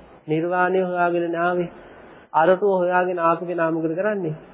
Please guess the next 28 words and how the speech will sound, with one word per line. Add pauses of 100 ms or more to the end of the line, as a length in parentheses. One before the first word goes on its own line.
(400)
අර
කොළ
ටික
අරන්
ගියා
වගේ
මෙයා
මෙන්න
මෙතන
හිර
වෙනවා. (1500)
ලාභ,
සත්කාර,
කීර්ති,
ප්‍රශංසා
තුළ
මේ
භික්ෂුව
හිර,
හිර
වෙනවා. (460)
එතනින්
එහාට
තියෙන
ප්‍රණීතතර
සැපයක්
තියෙනවා
නම්